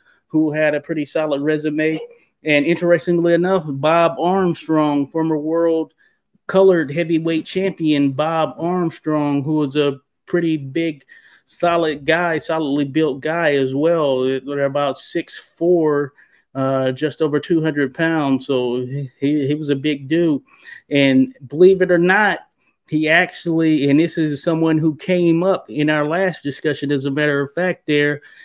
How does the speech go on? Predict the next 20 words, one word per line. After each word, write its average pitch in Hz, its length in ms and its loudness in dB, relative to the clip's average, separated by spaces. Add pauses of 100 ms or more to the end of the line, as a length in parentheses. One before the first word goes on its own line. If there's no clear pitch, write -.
(220)
and 131 140 2
I 139 60 4
know 143 180 2
there 147 200 2
was 143 120 2
a 143 60 2
lot 151 320 2
of 143 100 -6
things 165 320 0
surrounding 156 460 2
such, 147 280 -4
but 139 140 0
in 131 220 2
eighteen 170 540 2
ninety-five, 170 920 0 (480)
uh, 143 260 -6
Cyber 160 320 -2
Boxing 165 440 -2
Zone 151 400 2
listed 151 680 -2